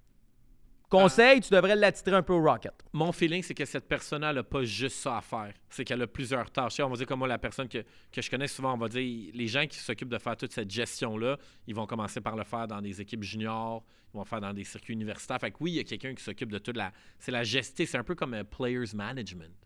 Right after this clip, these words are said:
Speaker 1: Ouais. Jusqu'à minuit, une heure, deux heures.
Speaker 2: Ben là, ça, peut-être que la ligne est différente entre la A H L puis la N H L, mais il faudrait vérifier.
Speaker 1: OK, je te laisse maintenant. C'est
Speaker 2: Bon,
Speaker 1: ton,
Speaker 2: ok.
Speaker 1: ton podcast.
Speaker 2: Ah ouais,
Speaker 1: Ça
Speaker 2: bon,
Speaker 1: s'appelle
Speaker 2: pa-
Speaker 1: quand même Stanley vingt-cinq. Il y a plus de G T Utah, il y a de Max Truman derrière ça.
Speaker 2: OK. Euh,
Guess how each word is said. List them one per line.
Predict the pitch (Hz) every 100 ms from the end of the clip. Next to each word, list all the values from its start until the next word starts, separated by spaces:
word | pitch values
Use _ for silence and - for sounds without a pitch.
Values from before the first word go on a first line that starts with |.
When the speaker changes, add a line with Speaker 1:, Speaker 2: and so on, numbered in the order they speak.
| -
Speaker 1:
Ouais. | 131 - - _ - - _ -
Jusqu'à | 127 143 151 - 151 139 147 156 - - -
minuit, | 135 135 139
une | 131 127
heure, | 123
deux | 123 -
heures. | - - -
Speaker 2:
Ben | 101
là, | 104
ça, | - - -
peut-être | 113 120 113
que | 120
la | 104 101
ligne | 110 107
est | 101
différente | - 107 104 101 104
entre | 104 98 101
la |
A | 95
H | 101 95 107
L | 98
puis | 104
la | 95 92
N |
H | 90 -
L, | 127
mais | 156
il |
faudrait | - 120
vérifier. | 127 - - - - 190
Speaker 1:
OK, | -
je | -
te | 147
laisse | 151 143
maintenant. | 120 131 131
C'est | 131 131
Speaker 2:
Bon, | 156
Speaker 1:
ton, | 123
Speaker 2:
ok. |
Speaker 1:
ton | 214 156
podcast. | 135 113 117 110 - - -
Speaker 2:
Ah | 110
ouais, | 110
Speaker 1:
Ça |
Speaker 2:
bon, | 160 180
Speaker 1:
s'appelle | 208
Speaker 2:
pa- | 208
Speaker 1:
quand | 214
même | 247
Stanley | - 208 208
vingt-cinq. | 196 185 156 196 226 220 - - - -
Il | 175
y |
a | 196
plus | 277 208
de | 226
G | 160 208 196
T | 233
Utah, | 214 208 220 226
il |
y | 202
a | 175
de |
Max | 175 185 170
Truman | 175 175
derrière | 156 143 135
ça. | - - - -
Speaker 2:
OK. | 151 156 117 - -
Euh, | 165